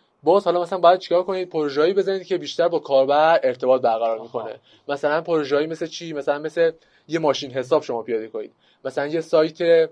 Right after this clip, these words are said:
Speaker 1: که مثلاً، اه، بت-، بتونه مثلاً یه سایت نمونه سایت بانک. اینا،
Speaker 2: آها.
Speaker 1: اینو مثلاً با جاوا اسکریپت کاملش پیاده کرد. ماشین حساب کاملش با جاوا اسکریپت پیاده کرد.
Speaker 2: مم.
Speaker 1: مثلاً بازی بسازید. با جاوا
Speaker 2: آها.
Speaker 1: اسکریپت و اچ، مثلاً اچ تی ام ال سی اس اس استفاده کنید تا ظاهر بازیتون رو بسازید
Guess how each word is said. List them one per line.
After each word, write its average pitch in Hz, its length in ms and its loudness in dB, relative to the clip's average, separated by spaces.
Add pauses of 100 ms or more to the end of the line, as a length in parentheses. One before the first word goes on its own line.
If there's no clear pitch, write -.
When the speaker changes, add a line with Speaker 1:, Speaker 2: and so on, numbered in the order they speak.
(360)
Speaker 1:
که - 80 -6
مثلاً، 143 440 -4
اه، 127 320 0
بت-، 139 240 -6
بتونه 139 300 -10
مثلاً 143 180 -8
یه 175 80 -6
سایت 175 580 0
نمونه 143 360 -6
سایت 160 240 0
بانک. 131 500 0 (480)
اینا، 180 180 -2
Speaker 2:
آها. 180 200 2
Speaker 1:
اینو 196 140 -6
مثلاً 190 140 -6
با 170 80 -2
جاوا 160 140 2
اسکریپت 156 200 -4
کاملش 160 300 -2
پیاده 127 320 0
کرد. - 240 -4 (240)
ماشین 165 220 -4
حساب 175 200 0
کاملش 160 280 -2
با 160 80 -4
جاوا 143 160 0
اسکریپت 147 240 -8
پیاده 131 300 0
کرد. 131 240 -4 (400)
Speaker 2:
مم. 143 100 -10
Speaker 1:
مثلاً 147 220 -2
بازی 165 400 6
بسازید. 120 460 0 (100)
با 147 100 -4
جاوا 156 160 2
Speaker 2:
آها. 156 100 2
Speaker 1:
اسکریپت 180 320 -6
و 139 220 2
اچ، 147 180 -8
مثلاً 160 220 -10
اچ 170 120 -8
تی 165 80 -14
ام - 20 -10
ال 151 40 -12
سی 156 140 -14
اس 151 120 -10
اس 160 120 -14
استفاده 156 380 -6
کنید 147 160 -14
تا 143 100 -4
ظاهر 143 420 2
بازیتون 190 300 0
رو 190 60 -8
بسازید 185 400 -6